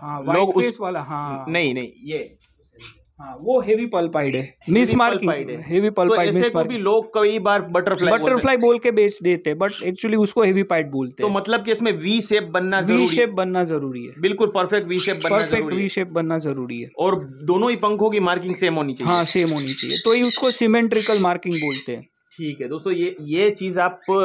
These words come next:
Speaker 2: देखिए, एक्सपीरियंस से पता चलता है। एक्सपीरियंस इनको कितने सालों का है, कम से कम दस सालों का कोकाटेल में इनको एक्सपीरियंस हो चुका है और बहुत, अ, थपेड़े भी खाए हैं, बहुत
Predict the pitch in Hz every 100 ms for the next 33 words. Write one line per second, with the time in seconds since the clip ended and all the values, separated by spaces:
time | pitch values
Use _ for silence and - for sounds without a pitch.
0 | - 156 160 185 156 135 127 139 - 190
1 | 190 190 185 185 185 165 147 143 139 151
2 | 143 139 170 165 160 156 165 175 165 151
3 | 170 160 135 131 135 127 156 170 180 170
4 | 160 156 143 151 - 143 147 139 143 151
5 | - _ _ _ - 156 156 151 156 147
6 | 143 139 113 - - 147 151 143 127 123
7 | 120 120 135 - - - - - - 135
8 | 135 135 151 190 226 - _ _ _ _
9 | _ _ - 131 135 143 139 - 156 -
10 | 196 208 208 208 180 185 185 190 151 160